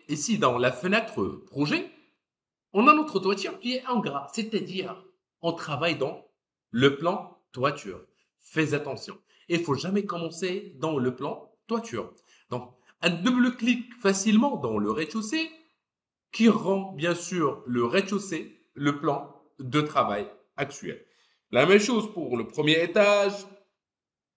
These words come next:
et cetera, et cetera. Donc, un double clic est obligatoire pour définir un tout petit peu le plan de travail.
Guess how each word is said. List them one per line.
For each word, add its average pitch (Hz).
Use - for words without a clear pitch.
et 180
cetera, 123
et 123
cetera. 92
Donc, 117
un 175
double 165
clic 190
est 147
obligatoire 135
pour 120
définir 165
un 131
tout 123
petit 117
peu -
le 139
plan 131
de 107
travail. 85